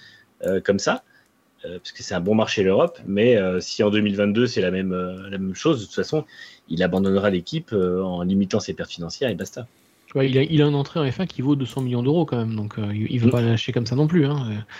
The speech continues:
Speaker 1: Non.
Speaker 2: arriver en, arriver en F un avec, euh, en plus, euh, de, de bons partenariats, euh, des, des, des, des partenaires techniques solides, euh, un motoriste, euh, bon, Ferrari qui,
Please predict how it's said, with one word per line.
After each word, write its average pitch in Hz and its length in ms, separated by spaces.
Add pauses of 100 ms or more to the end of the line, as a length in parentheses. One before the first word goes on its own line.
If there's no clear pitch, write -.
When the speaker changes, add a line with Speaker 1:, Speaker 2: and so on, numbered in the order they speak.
(300)
Speaker 1:
Non. 117 100
Speaker 2:
arriver 123 260
en, 123 200
arriver 127 360
en 127 180
F 117 140
un 143 120
avec, 123 220
euh, 110 120
en 110 120
plus, 131 280
euh, 107 240
de, 117 140
de 131 140
bons 139 180
partenariats, 123 880
euh, 113 120 (580)
des, 131 280
des, 127 160
des, 127 240
des 139 100
partenaires 127 340 (100)
techniques 147 400
solides, 143 600
euh, 120 540
un 127 100
motoriste, 127 600
euh, 107 80
bon, 107 180
Ferrari 113 360
qui, 107 260